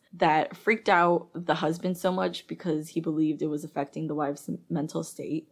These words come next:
And he kicked them out and never invited them back in the house again. And again, they lived in this house for ten years, the oldest daughter claims for financial reasons. I believe she actually does an interview on another podcast. Again, just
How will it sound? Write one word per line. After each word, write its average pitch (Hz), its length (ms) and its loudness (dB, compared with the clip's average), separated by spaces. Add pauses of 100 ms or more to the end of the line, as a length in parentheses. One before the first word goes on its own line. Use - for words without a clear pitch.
And 220 80 2
he 214 80 2
kicked 208 300 0
them 175 100 2
out 147 200 4
and 160 200 -2
never 151 240 0
invited 143 380 -2
them 151 120 -6
back - 220 -8
in - 80 -16
the - 60 -10
house - 240 -16
again. - 440 -14 (220)
And 190 100 0
again, 185 220 6
they 185 140 8
lived 220 180 4
in 247 80 4
this 190 140 2
house 170 360 0
for 170 240 -2
ten 165 280 -6
years, 165 380 -4
the 170 120 2
oldest 165 260 0
daughter 165 200 -2
claims 165 420 -8
for 156 160 -6
financial 165 460 -8
reasons. 190 440 -4 (300)
I 226 40 6
believe 247 200 8
she 254 120 8
actually 233 260 4
does 180 160 6
an 165 80 0
interview 170 520 -2
on 151 100 -2
another 147 260 -6
podcast. 165 580 -8
Again, 160 360 -4
just - 320 -14